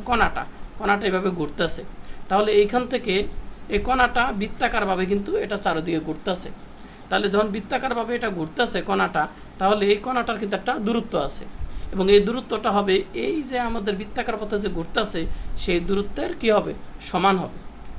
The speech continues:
এবং এই দূরত্বটাই হলো আমার কোনটা? এই দূরত্বটাই হলো আমার এইখান থেকে এই পর্যন্ত সেই দূরত্ব। তাহলে দেখেন তো, আমি যদি এইখান থেকে একটা দাগ টানি ব্যাসার্ধ বরাবর, তাহলে দেখেন তো এইখানে যদি আমি দাগ টানি, তাহলে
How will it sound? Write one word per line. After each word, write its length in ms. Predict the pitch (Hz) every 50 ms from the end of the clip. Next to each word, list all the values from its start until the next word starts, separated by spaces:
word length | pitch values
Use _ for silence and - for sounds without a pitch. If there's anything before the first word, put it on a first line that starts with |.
| - - - - - - -
এবং 140 | - 240 208 196 202 214
এই 80 | 214 226 202
দূরত্বটাই 500 | 233 254 254 247 - 254 208 208 220 208 208 196
হলো 100 | 196 190 180
আমার 140 | 170 180 196 190 196
কোনটা? 280 | 254 247 208 - 151 127 - - - - - - - - - - - - - 185
এই 60 | 180 170
দূরত্বটাই 460 | 196 208 226 202 247 220 202 214 196 190 185
হলো 120 | 185 185 180
আমার 140 | 180 180 175 175 160
এইখান 200 | 156 - 185 175 175 -
থেকে 160 | 208 208 320 466 - - - 208
এই 60 | 208 202
পর্যন্ত 320 | 214 180 175 170 160 160 - - 359 - - -
সেই 140 | - 180 160 165
দূরত্ব। 300 | 185 180 170 - - - - - - - - - - - - - - - - - - - - - - -
তাহলে 300 | 180 180 214 247 240 202 196 202 202 - - - 208
দেখেন 200 | 214 208 226 240 233
তো, 40 | - 202 190
আমি 100 | 190 202 202
যদি 160 | 208 196 196 202 190 185
এইখান 200 | 185 185 220 214
থেকে 120 | 214 254 226 208
একটা 120 | - 196 175 175 190
দাগ 140 | 180 185 185 - -
টানি 240 | 233 202 180 160 165 - - - - - - - - - - - - 180
ব্যাসার্ধ 320 | 175 180 180 - 214 202 190 180 165
বরাবর, 280 | 156 147 143 151 185 202 - - - - - - - - -
তাহলে 280 | 180 185 214 214 208 185 170
দেখেন 200 | 175 175 - 214 208
তো 60 | 202 185 180 180
এইখানে 260 | 185 185 226 220 240 233
যদি 100 | 208 214
আমি 80 | 196 190 196
দাগ 100 | 190 196 -
টানি, 180 | - 196 175 165 160 190
তাহলে 200 | 180 190 190